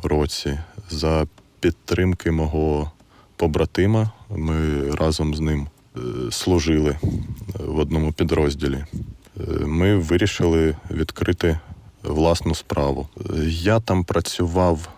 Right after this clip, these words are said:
сам, е, десь, е, два роки. Е, за той рахунок, що я там працював, там приходили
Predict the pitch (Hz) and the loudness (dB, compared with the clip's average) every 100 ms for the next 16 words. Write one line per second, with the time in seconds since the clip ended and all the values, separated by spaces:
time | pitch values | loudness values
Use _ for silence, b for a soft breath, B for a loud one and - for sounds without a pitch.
0 | - 104 - - 92 85 80 - B B | -14 -10 -6 2 2 4 0 -4 B B
1 | - - - - - 82 87 87 - - | -12 -6 -4 -4 -4 -2 2 2 0 -8
2 | - - - - - 85 90 90 85 110 | -8 -8 -6 -6 -4 -2 2 2 4 2
3 | 120 104 113 - _ - - 87 87 87 | 0 -2 -2 -4 _ -12 -4 0 2 2
4 | 82 85 82 85 92 - _ _ - 98 | 2 -2 -4 0 0 -2 _ _ 0 4
5 | 92 87 85 - 101 95 85 - - 85 | 4 4 2 0 2 2 2 -2 -4 2
6 | 85 85 90 - 82 80 - - 101 104 | 4 4 2 0 -2 -2 -4 0 2 2
7 | - 85 85 85 - - 90 - 98 92 | 2 0 0 -4 -8 -4 -4 2 2 4
8 | 90 87 87 82 | 4 4 4 2